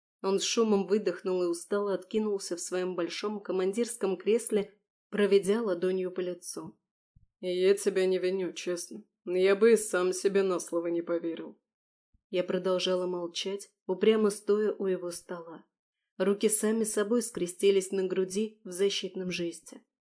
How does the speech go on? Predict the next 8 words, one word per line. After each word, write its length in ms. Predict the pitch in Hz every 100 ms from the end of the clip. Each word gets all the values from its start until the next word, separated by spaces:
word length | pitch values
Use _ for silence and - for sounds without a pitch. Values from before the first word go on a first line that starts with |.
| _ _ _ -
Наверное, 540 | 196 208 247 247 240
моё 280 | 233 233 226
лицо 380 | 220 214 - 240
сейчас 400 | 180 170 190 -
походило 640 | 190 190 190 180 190 190
на 120 | 180
холодную 540 | 175 180 185 175 175
маску, 500 | 175 185 202 - 160